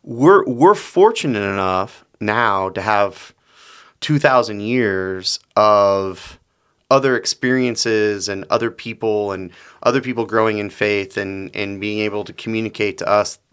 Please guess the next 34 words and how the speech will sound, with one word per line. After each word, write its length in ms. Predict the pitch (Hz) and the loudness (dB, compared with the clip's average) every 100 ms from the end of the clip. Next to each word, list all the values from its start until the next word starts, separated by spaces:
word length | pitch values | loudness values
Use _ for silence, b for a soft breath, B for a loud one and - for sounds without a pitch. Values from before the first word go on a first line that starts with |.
| - | -14
these 200 | 107 101 | -6 -4
ideas 600 | 101 87 180 104 101 - | -4 -6 -4 -4 -4 -6
and 80 | |
these 180 | 98 95 | -10 -12
thoughts 440 | - 110 101 98 - | -2 2 2 0 -4
and 120 | 101 | -2
what 180 | 104 - B B B B B - | -2 -2 B B B B B -8
Jesus 340 | 123 120 107 - - | -4 -2 -4 -12 -20
really 500 | - 104 117 117 113 | -18 -12 0 2 2
meant 420 | 101 107 110 107 - | 0 0 0 -2 -6
when 120 | 107 | -6
he 80 | 101 | -4
said 300 | - 107 107 | 2 2 2
certain 260 | - 80 90 | -2 -2 0
things 420 | 110 107 104 98 | 2 2 0 -4
or 120 | 95 | -4
whatever, 360 | 95 104 92 104 | 0 2 0 -2
right? 280 | 95 98 - | 0 0 -2
Okay? 300 | - 104 110 B B B | -2 -2 -2 B B B
So 140 | - | 0
we, 100 | 120 | 2
we've 240 | - 135 131 | 4 2 4
got 180 | 143 139 | 2 4
all 140 | 127 | 2
that 120 | 117 | 0
experience. 920 | 107 - 135 143 110 104 98 - - - | -2 -6 -4 -2 -2 -4 -4 -2 -4 -2
Um, 460 | 101 101 101 98 98 - | 0 4 2 0 -4 -2
and, 80 | 143 | -2
and 80 | - | 2
this 200 | 165 156 | 2 2
is 80 | 147 | -2
such 160 | 175 | -2
an 80 | 175 - | 0 2
opposite, 640 | 127 - - 113 - - | 2 2 0 2 0 -8